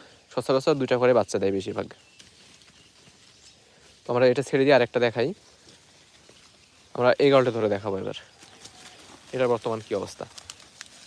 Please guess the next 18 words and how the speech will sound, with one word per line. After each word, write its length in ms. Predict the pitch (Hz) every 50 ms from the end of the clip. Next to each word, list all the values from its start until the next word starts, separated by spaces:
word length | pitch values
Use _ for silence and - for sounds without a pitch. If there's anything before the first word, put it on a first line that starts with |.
| - - - - - - - - - - - - - - - - 117
এবং 140 | 120 131 147 - -
ওদের 160 | 131 123 127 127 127
মূল্য 140 | 123 127 127 -
সম্পর্কে 280 | 147 131 131 123 127 147 135
বলবো 160 | 123 113 110 110 107
আশা 140 | - 107 107 107
করি। 140 | 107 127 175 - - - - - - - - - - - - - - - - - - - - - - - - - - - - - - - - - - - - - - - - - - - - - - - - - - - - - - - - - - - - - - - - - - - - - - - - - - - - - - - - - -
একটু 100 | 127 - 135
আমরা 120 | 127 127 120 117
বাইরে 160 | 117 120 127 127
নিয়ে 120 | 127 120 -
আসি 80 | - 135 -
ফাঁকা 160 | 120 117 110 -
ফানে, 180 | 120 123 160 208 - - - - - - - - - - - - - - - - - - - - - - - - - - - - - - -
হ্যাঁ, 140 | - 101 101 98
এখানে 180 | 95 - 98 95 -
থাক। 120 | 110 104 - - - - - - - - - - - - - - - - - - - - - - - - - -
দর্শক, 260 | - 123 - 156 147